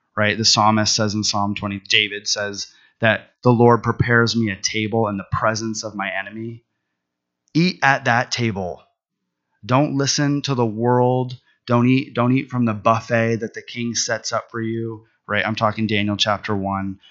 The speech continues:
I'm saying set yourself apart and eat, and, and eat at God's table. God will set that table for you. And here's Jesus bidding you to be washed by him,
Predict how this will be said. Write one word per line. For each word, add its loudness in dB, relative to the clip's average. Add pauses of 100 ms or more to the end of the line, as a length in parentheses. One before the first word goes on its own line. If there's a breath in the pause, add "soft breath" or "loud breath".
(120)
I'm -10
saying -4 (160)
set 0
yourself 0
apart -6 (720)
and -4
eat, 0
and, -6
and -8
eat 2
at -2
God's 0
table. -6
God 4
will -2
set -4
that -2
table -4
for -8
you. -4 (320 soft breath)
And -2
here's 4
Jesus 2
bidding 4
you -2
to -6
be -4
washed -2
by 0
him, -8